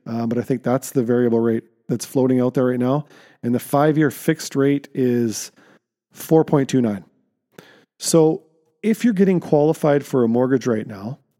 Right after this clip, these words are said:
what's really interesting is if you're going to take a five-year fixed rate and you have to meet the stress test, which is a qualifying rate that's two percent higher than the fixed rate.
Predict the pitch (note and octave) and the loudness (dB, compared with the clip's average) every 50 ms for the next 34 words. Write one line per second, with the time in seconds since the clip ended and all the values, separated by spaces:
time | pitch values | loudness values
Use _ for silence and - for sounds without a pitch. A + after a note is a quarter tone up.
0 | _ _ _ _ _ _ - - C#3+ - - D3+ D#3+ F#3 G3 F3 D#3+ D#3+ - D#3+ | _ _ _ _ _ _ -2 -2 -2 -2 0 0 0 2 2 2 0 0 -2 -4
1 | C3+ - - B2 A#2 A2+ G2+ C#3 C3 - - C#3+ C#3 C#3 C#3+ E3 G3+ G3+ - A3 | -4 -4 -4 -4 -4 -4 -4 -4 -2 0 -2 -2 0 0 0 2 2 0 0 -2
2 | F3 - D#3 D3+ D3 - - - - - B2 C3+ C#3 C#3+ C3+ C#3 C#3 C3+ - - | -2 0 0 0 0 -2 -8 -10 -6 -4 -2 0 0 0 0 0 -2 -2 -4 -6
3 | - - C#3 C3 - - - - A2+ A2 A2+ C3 - - - - _ _ _ _ | -4 -4 -4 -4 -6 -10 -12 -10 -6 -4 -2 -2 -4 -4 -8 -16 _ _ _ _
4 | _ _ _ _ _ _ _ - B2+ C3 C3 A#2+ A2+ - C#3 C#3+ D3+ D3+ - D#3+ | _ _ _ _ _ _ _ -4 -2 -2 -2 -2 -2 0 0 0 0 0 0 -2
5 | C#3 C3 C3 C3+ C3 - - - A2+ - - - - - B2+ C3+ D3 C#3 - - | 0 0 0 0 -2 -4 -6 -8 -8 -8 -8 -10 -6 -4 -2 0 0 -2 -4 -6
6 | - - G2 F#2+ G2 - - - - - - _ _ _ - - - _ _ _ | -10 -10 -10 -10 -10 -12 -14 -14 -16 -20 -20 _ _ _ -20 -20 -20 _ _ _
7 | - C3 C3+ C3+ - - C3+ C3 B2+ B2 A2 A#2 A#2+ - - - - C3+ C3 C#3 | -2 0 0 0 2 2 2 2 2 0 -2 -6 -8 -12 -6 -2 0 2 2 2
8 | C#3 C3+ - C3+ B2+ C3 B2+ A#2+ A#2 A2 A#2 A#2 A#2+ B2+ - - - _ - B2 | 0 0 -2 -2 0 0 0 -2 -2 -2 -2 0 -2 -2 -4 -8 -12 _ -8 -8
9 | A2+ - - - - - F3 F3 F#3 D#3+ - - D#3+ D#3 D#3 - - - - B2+ | -8 -8 -10 -6 -4 -2 -2 0 -2 -2 -2 0 -2 -2 -2 -4 -8 -8 -4 -2
10 | B2 B2+ C3 C3 C3+ B2 B2+ A#2+ A2+ A2 G#2+ - - - - - - - - - | 0 0 2 0 0 0 -2 -2 -2 -4 -6 -8 -12 -18 -20 -20 -20 -20 -20 -8
11 | - - D#3 D#3+ - - - - G#2+ G2 G2 A#2+ - - - | -4 -4 -4 -4 -6 -14 -12 -10 -10 -10 -8 -8 -10 -12 -14